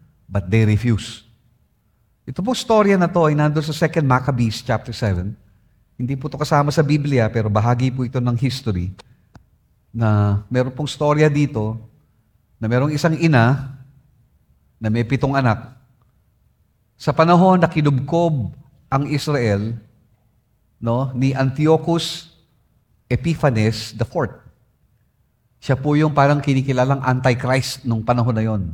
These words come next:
one hundred sixty-seven B C, bago ipanganak si Jesus.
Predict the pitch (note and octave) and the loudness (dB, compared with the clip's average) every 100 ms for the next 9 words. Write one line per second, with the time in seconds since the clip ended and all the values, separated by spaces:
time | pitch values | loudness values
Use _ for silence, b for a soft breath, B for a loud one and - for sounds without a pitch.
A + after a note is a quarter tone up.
0 | - A2+ A#2+ A2+ C3+ C3 - C#3 - B2 | -10 -2 0 2 0 0 -2 -8 -8 -2
1 | A#2+ A2 G#2 G#2 G2+ A#2+ F#2+ G2 A2 G#2 | 0 0 0 -2 -2 -2 0 0 0 -2
2 | G#2 G2+ - G2 F#2 F#2+ - | -2 -2 -4 -6 -6 -8 -14